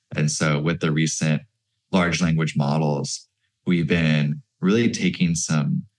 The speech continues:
bets and bringing more new innovations and ideas to market. Uh, one of our most recent launches is a news feed, uh, very similar to a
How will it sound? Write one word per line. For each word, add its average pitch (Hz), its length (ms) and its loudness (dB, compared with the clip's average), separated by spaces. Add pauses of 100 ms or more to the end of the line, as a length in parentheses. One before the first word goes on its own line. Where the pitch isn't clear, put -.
bets - 580 -2 (260)
and 80 200 0
bringing 80 440 2
more 87 600 0
new 80 380 2
innovations 76 640 -2
and 73 100 -4
ideas 71 500 -2
to 73 120 -8
market. 71 500 -4 (480)
Uh, 73 160 -4
one 92 280 2
of 92 100 2
our 85 80 2
most 80 280 0
recent 98 280 0
launches 76 800 -4 (420)
is 78 760 -2
a 80 180 0
news 90 340 2
feed, 76 360 -2 (520)
uh, 80 120 0
very 90 180 2
similar 90 260 2
to 82 300 -2
a 76 240 0